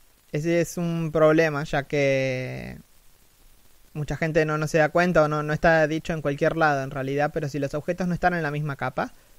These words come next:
entonces el, el efecto no, no va, no va a funcionar. Ahora lo que le falta a esta malla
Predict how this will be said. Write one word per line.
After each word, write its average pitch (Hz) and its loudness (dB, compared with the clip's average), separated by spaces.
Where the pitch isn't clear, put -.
entonces 170 0
el, 147 0
el 143 0
efecto 156 -4
no, 143 -6
no 135 -8
va, 131 -10
no 190 -12
va 139 -8
a 135 -8
funcionar. - -12
Ahora 240 4
lo 208 4
que 180 0
le 170 2
falta 185 0
a 139 0
esta 135 -6
malla 143 -4